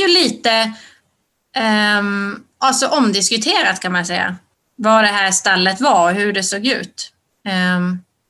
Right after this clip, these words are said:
det senaste jag hörde, det var liksom att man tänker att det är,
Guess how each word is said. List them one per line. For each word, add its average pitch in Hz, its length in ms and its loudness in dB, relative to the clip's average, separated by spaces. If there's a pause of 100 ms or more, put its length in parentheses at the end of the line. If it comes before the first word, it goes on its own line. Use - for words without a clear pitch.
(1080)
det 220 100 -4
senaste 254 520 0
jag 339 100 2
hörde, 220 360 2
det 233 80 2
var 262 460 2
liksom 247 340 -4
att 226 220 -4
man 233 140 0
tänker 220 280 0
att 214 120 -6
det 214 180 -2
är, 277 340 2